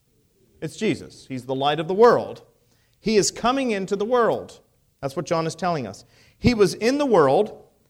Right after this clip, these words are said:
and the world was made through him, yet the world did not know him.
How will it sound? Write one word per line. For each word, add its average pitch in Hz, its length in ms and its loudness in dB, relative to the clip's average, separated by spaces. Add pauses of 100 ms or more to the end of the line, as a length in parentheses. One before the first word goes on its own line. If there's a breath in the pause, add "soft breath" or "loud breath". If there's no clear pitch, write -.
and 214 160 2
the 202 60 6
world 277 340 2
was 254 220 -8
made 208 520 -4
through 277 280 -4
him, 151 380 -8 (1600)
yet 220 180 0
the 220 60 4
world 247 280 0
did 254 120 -6
not 254 180 -4
know 262 160 -8
him. 90 240 -12